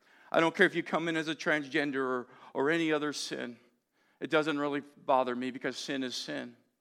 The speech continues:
And we're gonna open you with loving arms and treat you right. But never forget, our goal is to get you in the presence of Christ. It's not just to accept you in your sin,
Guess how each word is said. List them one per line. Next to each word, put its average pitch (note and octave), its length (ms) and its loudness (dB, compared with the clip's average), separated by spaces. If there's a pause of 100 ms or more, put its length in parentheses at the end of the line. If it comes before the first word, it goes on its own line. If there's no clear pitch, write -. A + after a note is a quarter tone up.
(920)
And D3+ 140 0
we're F3 140 6
gonna F3 180 4
open F#3 340 2
you E3+ 340 -2 (120)
with C#3 120 -6
loving E3 360 2
arms D3 440 -2 (300)
and C3 100 -10
treat F3 340 -2
you E3+ 60 -2
right. C3+ 360 -2 (760)
But C#3 120 -4
never D#3+ 200 4
forget, D3+ 460 -2 (720)
our C#3 140 2
goal C#3 280 2
is C#3 120 -4
to C3+ 100 -8
get C3+ 260 -4
you C#3+ 60 -4
in C3 40 -6
the C3 60 -8
presence C3 360 -10
of A#2+ 100 -20
Christ. B2 500 -12 (1000)
It's - 180 -6
not E3+ 260 6
just F#3 240 2
to F3+ 80 2
accept - 420 0
you E3+ 100 -2
in E3 80 -4
your D#3 120 -4
sin, C3 460 -8